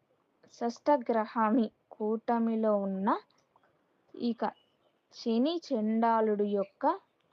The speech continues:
అధికమైన ప్రభావం అన్ని గ్రహాలు మీనరాశిలో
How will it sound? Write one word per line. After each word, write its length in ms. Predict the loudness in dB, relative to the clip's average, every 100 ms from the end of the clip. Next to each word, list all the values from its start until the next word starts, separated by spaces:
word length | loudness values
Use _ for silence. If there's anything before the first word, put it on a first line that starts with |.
| -6
అధికమైన 1040 | -2 -2 -2 -2 0 2 2 0 -2 -2 -6 _ -2
ప్రభావం 680 | -2 2 2 2 0 -4 -8 -2
అన్ని 460 | 0 0 -2 -2
గ్రహాలు 760 | 2 2 2 2 2 2 -2 -4 _ _ _ _ _ -4
మీనరాశిలో 1160 | 0 4 6 6 4 4 2 -2 -4 0 0 0